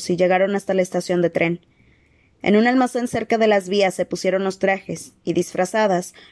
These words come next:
lograron meterse en un vagón lleno de tela en dirección al Distrito seis. Huyeron del tren en una parada para repostar y viajaron a pie. Escondidas en el bosque, aunque utilizando las vías para orientarse, llegaron a las afueras del Distrito doce hace dos días,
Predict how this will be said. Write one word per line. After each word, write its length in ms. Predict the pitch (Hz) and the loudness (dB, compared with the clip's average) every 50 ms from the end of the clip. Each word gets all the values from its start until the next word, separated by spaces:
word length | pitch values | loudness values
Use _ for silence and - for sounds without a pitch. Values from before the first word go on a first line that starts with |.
| - | -14
lograron 420 | - - 190 185 202 208 208 226 240 | -4 -2 0 2 2 0 0 0 0
meterse 360 | 240 226 - 220 214 - 247 | -2 0 0 -2 -2 -2 -4
en 80 | 220 220 | -2 0
un 100 | 214 208 | 2 2
vagón 300 | 208 202 190 202 202 190 | 2 2 2 2 2 2
lleno 200 | 202 202 202 202 | 2 2 4 4
de 120 | 196 190 | 2 2
tela 180 | - 196 190 190 | 2 2 2 2
en 80 | 190 | 2
dirección 380 | 185 185 185 175 - - 185 185 | 2 2 2 2 0 0 2 2
al 100 | 180 175 | 4 2
Distrito 460 | 175 180 - - 180 185 - - 170 | 2 0 -2 -2 -4 -4 0 -2 -2
seis. 500 | - - 180 170 170 170 - - - _ _ _ _ _ _ _ _ _ - - - | -2 0 -2 -2 -2 -2 -6 -12 -14 _ _ _ _ _ _ _ _ _ -20 -10 -2
Huyeron 420 | - 175 180 190 196 196 208 214 | 0 2 4 4 4 2 2 2
del 140 | 214 208 208 | 2 2 2
tren 180 | 214 208 208 208 | 2 2 2 4
en 100 | 208 208 | 4 2
una 200 | 202 202 196 - | 2 2 2 2
parada 320 | 202 190 196 185 190 185 | 2 2 4 4 2 2
para 180 | - 190 185 185 | 4 4 4 4
repostar 540 | 185 185 - - 185 - - 196 190 185 | 2 2 2 2 -2 -2 0 -2 0 2
y 40 | 185 | 2
viajaron 420 | 180 180 180 - 185 175 175 175 170 | 2 0 0 0 0 0 2 2 0
a 100 | 165 - | -2 0
pie. 240 | 175 170 170 170 _ - - - _ - _ _ _ - | 0 0 0 -2 _ -20 -20 -20 _ -20 _ _ _ -6
Escondidas 640 | - 175 - - - 190 190 202 202 214 220 - | -6 -6 -4 -2 -2 0 2 2 2 2 2 0
en 100 | 247 226 | -2 -2
el 100 | 220 220 | 0 0
bosque, 340 | 208 220 226 220 - - 202 | 2 2 2 2 0 0 0
aunque 260 | 180 175 180 180 - | 2 2 2 2 2
utilizando 500 | 180 170 - 185 185 190 - 202 202 196 | 0 0 2 0 0 0 0 -2 0 2
las 200 | 226 233 220 190 | 2 2 2 0
vías 300 | 185 208 208 202 202 190 | 0 2 2 2 2 0
para 260 | - - 180 180 175 175 | -2 -2 0 2 4 4
orientarse, 720 | 175 170 175 175 175 - 185 185 180 185 - - 175 - _ _ _ _ _ _ | 4 4 4 0 2 2 0 0 0 -2 -10 -14 -16 -18 _ _ _ _ _ _
llegaron 380 | - - 170 175 180 175 190 202 | -2 0 2 2 4 2 2 2
a 60 | 196 | 2
las 180 | 190 196 - - | 0 0 0 -2
afueras 380 | 185 - - 185 180 185 175 | -6 0 0 0 2 2 2
del 100 | 190 180 | 2 0
Distrito 480 | 180 185 180 - - 185 185 180 - 185 | 0 0 -2 -2 -2 -2 0 2 2 2
doce 300 | 175 185 180 - 190 180 | 4 2 2 2 0 0
hace 240 | 180 180 - 185 170 | 0 0 0 -2 0
dos 240 | - 180 175 165 165 | 2 2 2 2 2
días, 440 | 175 180 180 170 - - - - | 0 0 0 -2 -4 -10 -14 -16